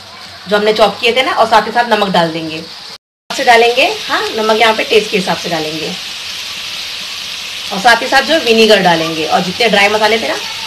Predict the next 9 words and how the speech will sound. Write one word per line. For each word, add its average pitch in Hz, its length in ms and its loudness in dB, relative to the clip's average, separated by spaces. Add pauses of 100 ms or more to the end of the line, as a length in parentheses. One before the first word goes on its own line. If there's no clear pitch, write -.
वो 202 80 6 (380)
यहाँ 220 140 4
पे 226 140 0
जो 214 140 2
मैगी 202 280 2
मसाला, 220 360 4 (120)
काली 190 240 4
मिर्च 214 220 4
powder 214 460 6